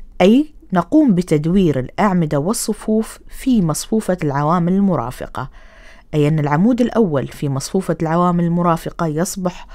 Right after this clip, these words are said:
الصف الأول في المصفوفة المرتبطة، والعمود الثاني في مصفوفة العوامل المرافقة يصبح العمود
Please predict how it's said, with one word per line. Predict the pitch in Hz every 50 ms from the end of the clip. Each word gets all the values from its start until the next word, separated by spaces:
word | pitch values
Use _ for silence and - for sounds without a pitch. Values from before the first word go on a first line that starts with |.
| - - - -
الصف | - - - - - 208 - - - -
الأول | 202 - - - 220 208 196 196 196 202
في | - - - 190 196 208 - - - -
المصفوفة | 175 160 143 127 131 - - 147 139 - - 165
المرتبطة، | 180 190 202 202 - - 226 190 135 127 - 113 131 - - - - - - - - - -
والعمود | 147 143 139 131 131 139 147 175 202 196 208
الثاني | 202 - - - 214 202 180 160 151 156 180 247 277 - - -
في | - - 180 165 120 - - - - -
مصفوفة | 135 135 - - 202 202 - 180 170 160
العوامل | 160 160 170 180 190 185 180 175 175
المرافقة | 175 180 180 175 175 170 170 175 175 175 - - 160 - 185 196 208 - - - - - - - - - -
يصبح | 156 175 180 - - 190 196 233 247 - - - - - - - - - - -
العمود | 151 139 139 135 135 131 139 160 190 214 220 208 -